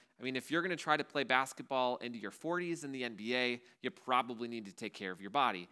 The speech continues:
And since I'm not gonna be doing that, which I know is surprising, then I'm, <laughs> I'm far more concerned about making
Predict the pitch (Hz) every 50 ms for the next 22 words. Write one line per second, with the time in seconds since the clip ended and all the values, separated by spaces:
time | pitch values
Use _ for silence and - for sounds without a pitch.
0 | - - - - 131 - - 165 156 156 - 143 160 185 202 190 180 262 254 -
1 | 147 135 127 113 110 120 117 113 113 110 113 - 135 127 - 123 110 110 110 107
2 | 107 101 - - - 101 - - 127 127 127 131 120 - 101 98 113 - - -
3 | - - - - 151 151 147 - - - - - 151 165 185 214 220 202 190 -
4 | - - - - - - - - _ _ _ - 165 190 202 180 - - 170 170
5 | 160 165 160 151 - - 147 127 - - 151 143 135 127 135 123 123 127 123 120
6 | - 117 110 104